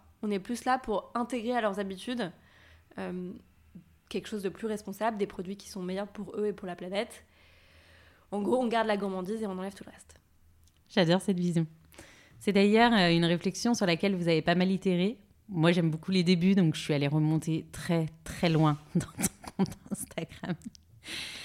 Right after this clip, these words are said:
Speaker 1: Et encore, il y a pas mal de posts qui ont été supprimés, hein.
Speaker 2: C'est vrai ?
Speaker 1: Ouais.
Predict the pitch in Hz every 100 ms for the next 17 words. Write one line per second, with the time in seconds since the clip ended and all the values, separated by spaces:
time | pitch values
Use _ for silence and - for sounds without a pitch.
0 | - - 220 226 233 226 208 208 208 202
1 | - - 196 190 - 196 185 175 196 185
2 | 190 208 208